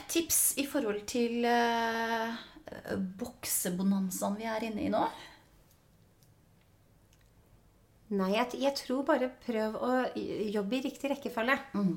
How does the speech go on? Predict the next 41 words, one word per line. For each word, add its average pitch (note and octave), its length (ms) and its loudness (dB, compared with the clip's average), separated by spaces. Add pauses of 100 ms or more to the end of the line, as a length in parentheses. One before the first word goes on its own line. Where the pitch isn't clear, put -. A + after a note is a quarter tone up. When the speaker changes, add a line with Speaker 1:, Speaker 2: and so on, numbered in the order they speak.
Speaker 2:
Det A3 140 0
er G3+ 160 4
et G3 140 -8
ganske E3+ 280 -2
viktig - 300 -8
tips. - 300 -12 (540)
Ikke A#3 180 -6
sant? A#3 200 0
Begynn A#3+ 380 0 (120)
i B3+ 200 -2
riktig B3 340 -2
ende G#3 340 0
med A3 180 0
å A3 40 -8
finne G3 220 -2
ut G3 80 -10
hva F#3+ 100 -2
du F#3+ 80 -4
skal G3 240 -4
ha G#3+ 80 -2
oppi. G#3 320 0 (440)
Finn A3+ 260 -6
ut G#3+ 100 -8
hvor F#3+ 200 -2
det G3 100 -4
skal A3 180 -4
være. G3 340 4 (160)
Speaker 1:
Mm. G3 180 -4 (380)
Speaker 2:
Og - 1040 2
mitt G#3 300 0
tips - 400 0
er G3 140 4
alltid F3 420 0
velg E3+ 320 0
en F#3 160 -4
kvalitet F#3 520 -2
som F#3 200 -2
kommer E3 280 -4
til F#3 120 -2
å E3+ 80 -4
holde. F3 280 -6